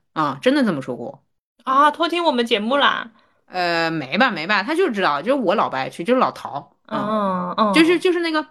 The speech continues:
Speaker 1: 嗯，我跟他一起逃公司团建，
Speaker 2: 嗯，嗯。
Speaker 1: 在那个消防通道上演对演那个，
Speaker 2: <laughs>
Speaker 1: 那个老板。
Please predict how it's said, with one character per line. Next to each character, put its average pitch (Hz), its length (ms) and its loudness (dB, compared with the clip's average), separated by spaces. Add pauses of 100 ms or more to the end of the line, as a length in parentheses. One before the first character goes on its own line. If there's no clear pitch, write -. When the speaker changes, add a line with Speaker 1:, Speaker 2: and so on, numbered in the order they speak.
(140)
Speaker 1:
嗯， 262 260 2 (180)
我 202 160 4
跟 262 140 2
他 285 160 -4
一 302 160 -4
起 180 160 -4
逃 175 480 0 (240)
公 294 200 2
司 311 120 -2
团 190 200 0
建， 208 160 2
Speaker 2:
嗯， - 20 2
嗯。 - 20 -2
Speaker 1:
在 214 160 4
那 208 80 0
个 233 100 2
消 262 160 2
防 220 160 -2
通 262 140 -2
道 254 160 2
上 202 260 0
演 151 240 0
对 302 160 6
演 196 160 0 (100)
那 - 80 0
个， - 140 2
Speaker 2:
<laughs> - 60 -2
Speaker 1:
那 - 80 4
个 339 80 2
老 277 120 2
板。 - 160 0